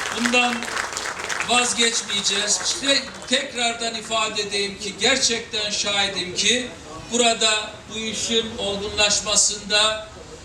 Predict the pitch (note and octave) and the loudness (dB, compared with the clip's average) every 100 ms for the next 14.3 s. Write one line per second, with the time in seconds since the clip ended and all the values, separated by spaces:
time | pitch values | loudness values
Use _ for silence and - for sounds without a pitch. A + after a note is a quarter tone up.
0 | F#3 F3+ F3+ F3+ G#3 G#3 - A3+ - G#3+ | -2 2 4 2 0 0 0 2 2 2
1 | G#3 G#3 G#3 - - - - A3 - B3 | 2 0 -2 -10 -16 -18 -12 -8 2 6
2 | B3+ A#3 G3 G#3 G#3 F#3+ F#3+ G3 F3 F#3 | 6 4 2 2 2 2 0 -4 -4 -2
3 | F3 E3+ - D#3+ D#3 D#3 G3 - - - | 0 2 2 0 -2 0 0 -2 -8 -16
4 | - - - A#3 A#3 A#3+ A3+ - A3+ A3+ | -16 -16 -4 2 2 2 2 4 4 2
5 | G#3+ A3 A3+ A3+ A3+ G#3+ G#3+ G#3 G#3 G#3 | 2 2 4 4 2 2 4 4 4 4
6 | G#3 - E3 F3+ B3 A3+ A3 A3 A3+ G#3+ | 2 -6 -10 0 2 4 4 4 2 2
7 | G#3 G#3 G3+ G#3 - G#3 G#3 G#3 G#3 - | -2 -2 -2 -2 0 0 2 2 2 2
8 | - G#3+ G#3+ - - - - - - G3+ | 2 2 2 -6 -14 -16 -16 -4 2 4
9 | - - G#3+ A3 G#3+ - - - F3 E3 | 4 4 4 2 0 -6 -12 -8 0 0
10 | - G3+ G#3 G3+ G3+ G3+ G#3 G#3+ - A3+ | 2 0 0 0 0 2 4 6 4 2
11 | G#3 G3 G3 G3 G3 - G3 G3 F#3+ G3 | 0 0 2 2 0 0 0 2 0 0
12 | F#3+ G3+ G3+ G3+ G3+ G3+ G3 G3 F#3+ G3 | 2 2 2 0 0 0 2 2 2 -2
13 | G3 G3 F#3 - G3 F#3+ F#3+ F#3+ F#3+ - | -2 -2 -2 2 4 4 4 4 2 4
14 | - D#4 | 4 2